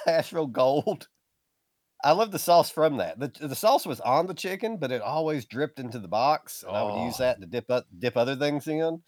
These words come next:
Speaker 2: Oh.
Speaker 1: Um, Popeyes had that Mardi Gras mustard. I remember I enjoyed.
Speaker 2: Yeah, that was fine, but that's, that's basically, it's just a spicier mustard.
Speaker 1: Well, uh,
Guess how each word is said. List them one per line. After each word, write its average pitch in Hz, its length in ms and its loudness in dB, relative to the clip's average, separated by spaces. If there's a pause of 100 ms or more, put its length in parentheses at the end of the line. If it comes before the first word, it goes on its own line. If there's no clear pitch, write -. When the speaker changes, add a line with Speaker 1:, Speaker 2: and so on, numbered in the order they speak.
(120)
Speaker 2:
Oh. 98 220 -12 (220)
Speaker 1:
Um, 127 420 4 (260)
Popeyes 190 520 4
had 180 140 -2
that 139 160 -2
Mardi 156 260 -2
Gras 147 280 2
mustard. 127 580 -4 (520)
I 113 80 -4
remember 117 280 0
I 110 100 2
enjoyed. 95 460 -8
Speaker 2:
Yeah, 226 80 0
that 262 120 2
was 240 140 -4
fine, 85 240 -4
but 143 80 -4
that's, 208 160 -2
that's 220 140 -2
basically, 175 320 -2
it's 127 100 -4
just 127 140 -10
a 123 40 -6
spicier 92 480 -4
mustard. - 400 -20 (1080)
Speaker 1:
Well, 240 360 -8
uh, 147 80 -18